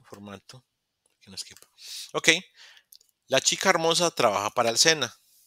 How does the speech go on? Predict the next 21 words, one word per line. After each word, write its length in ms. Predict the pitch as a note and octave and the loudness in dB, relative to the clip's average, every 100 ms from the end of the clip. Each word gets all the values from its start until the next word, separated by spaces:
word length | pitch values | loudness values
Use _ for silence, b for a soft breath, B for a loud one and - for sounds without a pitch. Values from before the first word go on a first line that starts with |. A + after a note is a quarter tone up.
| _ _ _ b b b b _ _ - | _ _ _ b b b b _ _ -6
Volvemos 320 | A#2 A2 B2 | -4 -4 -6
a 80 | C#3 | -4
tener 340 | B2+ G#2+ G2+ - | -4 -4 -8 -10
un 160 | A#2+ | -16
contenido, 760 | A2 C#3 C#3+ D#3 C#3 C3 D3+ _ _ _ _ _ | -8 -6 0 0 2 -2 -6 _ _ _ _ _
eh, 140 | - A#2 | -8 -6
perdón, 340 | A#2+ G#2+ G#2+ | -4 -4 -6
un, 400 | G#2+ A#2+ B2 A#2+ | -6 -8 -6 -2
em, 560 | A#2+ A#2+ A#2+ A#2+ A#2 A#2 | 0 2 2 0 -4 -10
sus-, 400 | - - D#3 - | -8 -6 -6 -8
eh, 220 | C3 B2+ B2 | -4 -2 0
sustantivo, 640 | E3 - F3 - C#3 D3+ | 0 0 -2 0 0 0
que 80 | - | -2
es 80 | - | -4
el 60 | |
protagonista. 720 | A2+ C#3+ C#3+ D3 C3 - E3+ D#3 _ _ _ _ _ _ _ _ _ _ _ _ _ _ _ | -4 -6 -4 -2 -2 -2 -4 -10 _ _ _ _ _ _ _ _ _ _ _ _ _ _ _
Tenemos 340 | - G#2 A#2+ | -12 -12 -10
un 160 | C#3+ D#3 | -8 4
verbo 420 | D3 B2+ B2 E3+ _ _ _ _ _ _ _ _ _ _ _ _ b b | 6 6 0 -10 _ _ _ _ _ _ _ _ _ _ _ _ b b
y 80 | - | -12
tenemos 500 | C#3 C3+ A#2 A#2+ - | -4 -2 -4 -8 -12